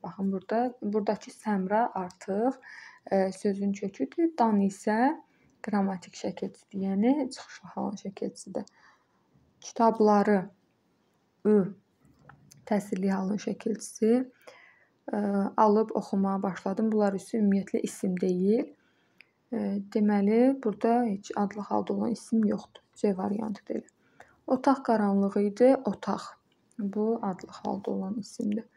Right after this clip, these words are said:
Deməli, dörddə oldu C. Beşə baxıram. Verilmiş isimlərdən neçəsi adlı haldadır? Yarış. Bəli.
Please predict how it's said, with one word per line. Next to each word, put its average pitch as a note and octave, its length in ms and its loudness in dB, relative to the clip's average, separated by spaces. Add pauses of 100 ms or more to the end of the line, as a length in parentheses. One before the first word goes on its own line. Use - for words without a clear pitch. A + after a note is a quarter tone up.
(580)
Deməli, A#3 280 2
dörddə B3 340 0
oldu A#3+ 240 2
C. F#3 280 -4 (720)
Beşə A3 300 -6
baxıram. G#3 560 -4 (1600)
Verilmiş A#3+ 440 6
isimlərdən G3 680 0
neçəsi G#3 540 -4 (100)
adlı F#3+ 420 -2
haldadır? G3 640 -4 (140)
Yarış. G3+ 400 2 (1120)
Bəli. G3+ 400 -4